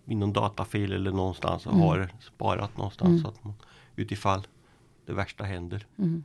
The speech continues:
Speaker 2: Och kamera har man ju alltid med sig i princip med
Speaker 1: Ja,
Speaker 2: telefonen.
Speaker 1: kamera har man alltid med sig. Om det gäller konst exempelvis, det är många som anmäler litografiska blad som är stulna, men så glömmer man bort vilket nummer det här bladet har.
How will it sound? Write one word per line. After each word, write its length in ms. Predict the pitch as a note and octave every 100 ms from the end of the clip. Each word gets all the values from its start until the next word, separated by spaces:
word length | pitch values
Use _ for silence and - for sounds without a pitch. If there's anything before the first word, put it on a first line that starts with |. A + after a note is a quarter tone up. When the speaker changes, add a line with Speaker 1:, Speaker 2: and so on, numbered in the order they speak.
| -
Speaker 2:
Och 140 | G3
kamera 360 | G3 G#3 G#3+ G3
har 160 | F#3+
man 180 | F#3 F3+ F3+
ju 100 | F3
alltid 360 | E3+ D3 - F3
med 160 | D3
sig 120 | -
i 40 | D3+
princip 400 | D#3+ - D#3 -
med 100 | D#3
Speaker 1:
Ja, 40 | D#3
Speaker 2:
telefonen. 280 | D3 C#3+
Speaker 1:
kamera 180 | D3 D3+
har 60 | D3
man 140 | A2+
alltid 340 | A#2 G#2 A2 G#2
med 200 | G#2 F#2+
sig. 180 | - G#2 - _ - - -
Om 180 | - A#2
det 60 |
gäller 240 | A#2 A2 G#2+
konst 460 | G#2+ A2 C#3+ -
exempelvis, 540 | - - F#2 - F2 -
det 80 | G2
är 40 |
många 280 | G#2 G2 F2+
som 180 | G#2+ A#2+
anmäler 460 | G#2 F2 F2+ G2 - - - - -
litografiska 800 | A2 - G#2+ G2 F2+ G2+ - F#2+
blad 380 | - G#2+ C#3+
som 140 | - -
är 40 |
stulna, 400 | - - F#2 D2+
men 140 | F2+ F2+
så 80 |
glömmer 220 | G#2+ A2 A2
man 160 | G#2 G2+
bort 200 | G2 -
vilket 260 | - -
nummer 440 | G2+ B2 D#3 C3+ -
det 80 |
här 180 | D2 - -
bladet 460 | B2+ F2 - -
har. 140 | -